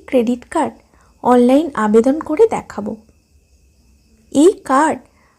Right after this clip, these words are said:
আবেদন করার আগে এই কার্ডের কিছু সুবিধা জেনে নেওয়া যাক। টেন এক্স রিওয়ার্ড পয়েন্টস পাবেন পার্টনার ব্র্যান্ডের ওপর। পার্টনার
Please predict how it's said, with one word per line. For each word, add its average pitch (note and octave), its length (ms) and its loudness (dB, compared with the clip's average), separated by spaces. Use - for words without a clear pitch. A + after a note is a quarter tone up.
আবেদন A#3 500 0
করার D#4+ 320 -2
আগে B3 320 -2
এই E4+ 120 -2
কার্ডের A3+ 520 -4
কিছু D#4 260 -8
সুবিধা D#4+ 460 -4
জেনে A#3 260 -4
নেওয়া G#3 220 -8
যাক। - 240 -16
টেন D4 260 0
এক্স F#4 260 -8
রিওয়ার্ড C4 360 -2
পয়েন্টস C4 480 -4
পাবেন B3 320 -2
পার্টনার A3+ 480 -4
ব্র্যান্ডের G#3 360 -2
ওপর। - 260 -14
পার্টনার C4+ 420 -2